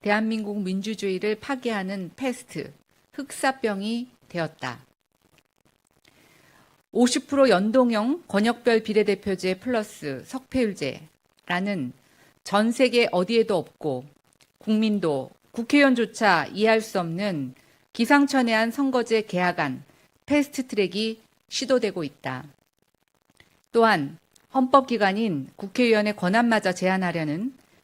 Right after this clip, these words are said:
반헌법적 강제 사보임까지 밀어붙이고 있다. 더욱 심각한 것은 잘못된 국회 관행을 바로잡기 위해 항의하던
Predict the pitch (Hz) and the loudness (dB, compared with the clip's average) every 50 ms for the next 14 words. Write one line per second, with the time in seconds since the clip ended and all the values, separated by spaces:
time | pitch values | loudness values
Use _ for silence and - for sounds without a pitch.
0 | _ - - 185 190 196 226 254 262 262 254 240 220 226 - - 170 147 131 - | _ -2 2 2 2 4 4 2 0 2 2 0 0 0 -2 -2 -2 -2 -2 -4
1 | _ _ _ _ _ _ _ _ _ - - 185 185 190 202 190 208 202 208 233 | _ _ _ _ _ _ _ _ _ -6 -2 0 0 0 0 0 -2 -2 -2 -2
2 | 247 233 240 226 208 190 - 175 156 147 175 214 208 165 131 127 - _ - 165 | -2 0 0 0 -2 -2 -2 -2 -4 -2 -2 -2 -2 -2 -4 -6 -12 _ -6 0
3 | 190 208 226 208 185 185 - - - - 165 151 139 - _ - 127 123 123 143 | 2 4 4 2 2 -2 -10 -12 -12 -10 -8 -10 -10 -10 _ -14 -12 -12 -12 -16
4 | - _ _ _ _ _ _ _ _ _ _ _ _ _ _ _ _ _ _ _ | -20 _ _ _ _ _ _ _ _ _ _ _ _ _ _ _ _ _ _ _
5 | _ _ _ _ _ _ _ _ _ _ _ _ _ - 196 208 240 254 - - | _ _ _ _ _ _ _ _ _ _ _ _ _ 4 6 6 6 6 4 2
6 | 339 339 349 349 349 330 302 277 226 220 214 214 311 294 240 175 139 135 - - | 2 4 4 4 4 2 2 2 2 0 0 0 0 0 2 0 -2 -4 -6 -12
7 | _ _ - - 202 220 233 262 269 262 - - 277 269 262 262 254 - 185 - | _ _ -4 0 2 4 4 4 4 2 2 2 2 2 2 2 -2 -6 -8 0
8 | - 269 254 247 190 175 185 202 196 185 175 196 247 320 - - - - 190 208 | 2 2 2 4 2 -2 -2 -2 -2 -2 -2 -2 -4 -4 -6 -8 -2 0 2 4
9 | 233 233 247 226 240 - 226 202 185 175 180 190 208 247 285 285 269 254 220 190 | 4 4 2 0 0 -2 -6 -4 -2 0 0 0 0 0 0 0 2 0 0 0
10 | 190 226 233 196 147 131 - | 2 2 2 2 0 -2 -6